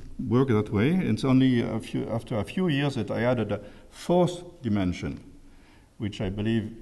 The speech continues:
is important when you are in a place which is doing research and development, which I was a part of the Exploratorium, and I wanted to take that on.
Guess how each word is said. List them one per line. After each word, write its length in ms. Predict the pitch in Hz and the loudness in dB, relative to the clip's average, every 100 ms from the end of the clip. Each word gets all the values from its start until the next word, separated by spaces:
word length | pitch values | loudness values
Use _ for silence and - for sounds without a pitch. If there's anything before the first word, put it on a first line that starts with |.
| - | -10
is 140 | - 101 | -4 0
important 680 | 98 120 120 - 107 - 107 | 0 0 -2 0 0 0 -4
when 380 | 98 101 95 | -4 0 0
you 120 | 101 101 | 0 0
are 280 | 101 95 - | 0 0 -2
in 160 | 101 92 | -2 -2
a 80 | 85 | -2
place 440 | - 127 120 - | 2 4 4 2
which 220 | 95 - | -4 -2
is 80 | 90 | -2
doing 320 | 90 110 101 | 0 2 2
research 420 | 98 92 120 127 | 0 0 0 2
and 100 | 107 | 2
development, 540 | 90 87 123 123 82 127 | 2 2 0 0 -2 -2
which 200 | 82 - | -2 -4
I 180 | 78 73 - - - - | -6 -6 -12 -18 -20 -12
was 280 | - 92 85 | -4 -4 -2
a 160 | 80 73 - - | -4 -6 -10 -4
part 340 | 110 107 - | 0 0 -2
of 180 | - 87 | -8 -6
the 100 | 92 | -4
Exploratorium, 640 | 87 - 104 90 - 104 117 | -6 -6 -2 -2 -2 0 0
and 80 | 82 | 0
I 40 | |
wanted 320 | 82 92 87 | 0 0 -2
to 120 | - 80 - - - - - - - | -6 -12 -14 -20 -20 -20 -20 -16 -4
take 160 | 98 | -2
that 120 | 90 82 | 0 0
on. 300 | 110 170 | 2 2